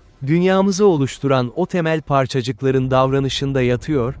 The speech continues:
gözle görülmez ama etrafımızdaki her şeyi etkiler. Bilim insanları,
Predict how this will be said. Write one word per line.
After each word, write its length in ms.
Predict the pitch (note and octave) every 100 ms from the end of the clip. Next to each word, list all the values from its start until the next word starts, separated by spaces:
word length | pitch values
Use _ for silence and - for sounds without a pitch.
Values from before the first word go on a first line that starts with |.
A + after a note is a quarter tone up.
| -
gözle 340 | D3 E3+ D3 C#3+
görülmez 580 | A#2+ C3 B2+ C#3 D#3+ C#3+
ama 200 | B2+ B2+
etrafımızdaki 1000 | A#2+ B2+ D3 C#3 - D3 C3+ C#3+ C#3 D3
her 240 | C3 F3
şeyi 360 | G3+ - E3+ F3+
etkiler. 600 | C3+ - - A2+ A2+ - - - - - - - -
Bilim 280 | C3+ F3+ G#3
insanları, 680 | F3+ C#3 C#3+ C3+ B2+ A#2+